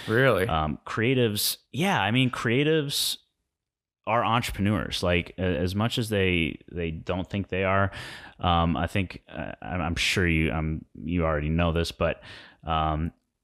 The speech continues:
Speaker 2: a lot of, a lot of creatives are in this freelancing mindset when they need to get into the business mindset more. They are a business. They are the face of their business. And so as soon as they start kind of letting go of the freelance and start creating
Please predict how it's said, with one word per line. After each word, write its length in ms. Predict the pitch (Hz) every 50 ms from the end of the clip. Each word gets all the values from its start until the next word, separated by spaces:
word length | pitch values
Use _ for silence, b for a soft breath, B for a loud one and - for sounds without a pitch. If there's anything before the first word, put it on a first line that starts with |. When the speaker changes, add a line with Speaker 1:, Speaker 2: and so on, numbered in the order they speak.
| _ _ _ -
Speaker 2:
a 40 | 98
lot 240 | 98 101 101 107 110
of, 260 | 104 101 92 76 82
a 20 | 95
lot 180 | 98 98 98
of 40 | 98
creatives 380 | - - 110 101 101 95 92 92
are 100 | 87 87
in 140 | 87 87
this 120 | 85 80 -
freelancing 720 | - - - 92 92 92 92 90 85 82 - - 85 78
mindset 500 | 78 80 80 82 85 - - 85 80 67
when 140 | - 80 80
they 80 | 80
need 200 | 80 80 80 80
to 60 | 82
get 200 | 78 - 80 76 -
into 600 | 80 82 85 82 - - - 80 73 73 73 71 - -
the 140 | - 80 78
business 560 | 71 - - 80 80 78 71 80 85 87 -
mindset 480 | - 95 95 98 95 - - 101 - -
more. 260 | 110 107 104 107 110
They 180 | 90 90 82 85
are 120 | 85 80
a 60 | 76
business. 560 | 71 69 - 73 76 73 - 87 90 87 -
They 120 | - 87 82
are 140 | 78 78 76
the 100 | 69 78
face 460 | - - - - 73 78 - - -
of 160 | - 80 78
their 120 | 78 73
business. 680 | 65 65 - 76 76 - - 87 87 90 90 - - - B B B B B B B
And 80 | 85
so 140 | - - 85
as 80 | 80 -
soon 180 | - - 92
as 120 | 90 87 85
they 100 | 85 80
start 320 | - - - 82 80 -
kind 200 | - - 85 80
of 220 | 78 76 78 - -
letting 300 | 78 78 78 78 76 71
go 160 | 76 76 78
of 100 | 78 73
the 80 | 71
freelance 560 | - - - 76 76 78 80 82 82 85 - -
and 80 | -
start 220 | - - 80 - -
creating 500 | - - 85 82 78 76 78 76 73